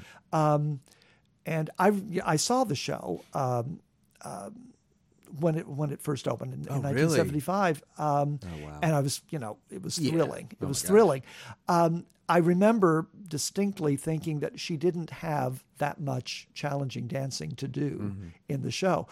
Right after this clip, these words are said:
Speaker 1: What I remember most about her was how funny she was.
Speaker 2: Mm-hmm.
Speaker 1: She was incredibly funny.
Speaker 2: Mm-hmm.
Speaker 1: And of course, she wore this big red curly wig. Um,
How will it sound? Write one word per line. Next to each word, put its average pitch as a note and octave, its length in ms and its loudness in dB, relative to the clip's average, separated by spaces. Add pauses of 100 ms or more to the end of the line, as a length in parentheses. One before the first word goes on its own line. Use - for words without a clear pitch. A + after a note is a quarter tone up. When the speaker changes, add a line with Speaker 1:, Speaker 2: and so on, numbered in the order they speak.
(160)
Speaker 1:
What E3 140 4
I G#3+ 80 8
remember D#3+ 320 2
most C3 280 -4
about A2+ 300 -4
her B2+ 180 -4 (440)
was D3 160 0
how D#3+ 120 0
funny G#3 460 -4
she - 220 -6
was. B2 500 -4
Speaker 2:
Mm-hmm. B2 320 0
Speaker 1:
She - 140 -2
was E3 80 0
incredibly C#3 1120 0
funny. D3 680 -4
Speaker 2:
Mm-hmm. F#2+ 140 -8 (340)
Speaker 1:
And E3+ 240 2
of - 120 -14
course, G3+ 180 0
she G3 160 -2
wore F3 380 2
this C#3+ 200 0
big G3 480 2
red D#3 300 2
curly D3+ 380 0
wig. C3+ 520 0 (580)
Um, C#3+ 460 2